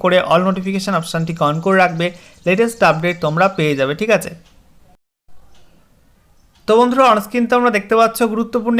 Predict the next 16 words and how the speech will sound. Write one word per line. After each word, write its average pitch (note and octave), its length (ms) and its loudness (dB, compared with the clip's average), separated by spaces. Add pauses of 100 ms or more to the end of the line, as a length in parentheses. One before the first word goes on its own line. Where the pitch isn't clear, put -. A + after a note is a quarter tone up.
একটি A#3 140 -4 (120)
আর্টিকেল, G3+ 300 0 (360)
এটা F#3+ 120 2 (100)
আজকে G3 200 2 (160)
দৈনিক G3+ 300 4 (200)
আজকাল G3 280 2 (120)
পত্রিকায় G#3 460 0
প্রকাশিত F#3+ 340 -2 (120)
হয়েছে। G3+ 320 2 (480)
আজকে F3+ 280 2 (440)
তিরিশ A3 280 2
ডিসেম্বর A3 340 2 (100)
দু F#3 100 2
হাজার G3 260 2
তেইশ, A3 200 2 (240)
আজকের A3 320 2